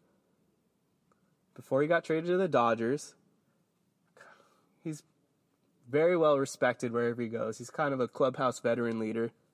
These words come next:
David Bell suggested, or David Freese suggested to Josh Bell just to start over, have a complete makeover,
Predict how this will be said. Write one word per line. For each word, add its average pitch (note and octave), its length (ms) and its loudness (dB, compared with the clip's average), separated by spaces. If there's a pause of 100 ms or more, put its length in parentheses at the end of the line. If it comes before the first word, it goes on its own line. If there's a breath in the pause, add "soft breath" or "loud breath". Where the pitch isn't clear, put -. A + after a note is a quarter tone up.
(640)
David G3 340 2
Bell D3+ 460 6 (400)
suggested, B2+ 920 0 (2500)
or A#2 260 0 (400)
David E3 240 0
Freese E3 500 0
suggested D3 760 0
to C3+ 80 -2
Josh C3 420 2
Bell A2+ 420 4 (1080)
just - 180 -6
to A#3 80 -2
start F#3+ 300 8
over, D#3 380 4
have D#3 160 2
a E3+ 60 -2
complete E3+ 500 2
makeover, C#3 760 2